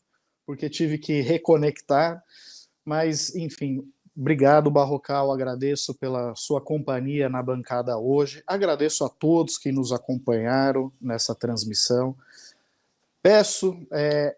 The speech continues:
encarecidamente para que vocês considerem assinar a revista Carta Capital, seja a edição impressa para receber no fim de semana em sua casa,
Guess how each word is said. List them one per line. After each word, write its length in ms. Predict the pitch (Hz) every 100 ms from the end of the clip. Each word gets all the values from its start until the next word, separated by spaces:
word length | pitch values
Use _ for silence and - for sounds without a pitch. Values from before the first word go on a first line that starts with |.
| -
encarecidamente 1080 | 180 175 196 190 - 175 156 143 160 156 -
para 220 | 151 147
que 140 | 143
vocês 520 | 139 139 - 143 139 -
considerem 1000 | - 170 156 - 131 131 147 143 139 135
assinar 800 | 151 - - 139 123 151 156 143
a 80 | 127
revista 460 | 123 117 123 120
Carta 320 | - 120 -
Capital, 580 | 113 - - 123 135 135
seja 400 | 117 - 180 156
a 80 | 143
edição 420 | 135 - 139 139
impressa 640 | 127 - 123 139 135 131 123
para 140 | 123
receber 560 | 120 - 117 131 127 123
no 140 | 120
fim 160 | - 123
de 100 | -
semana 560 | 120 123 139 135 127
em 20 |
sua 220 | 117 - 113
casa, 560 | - 135 139 131 135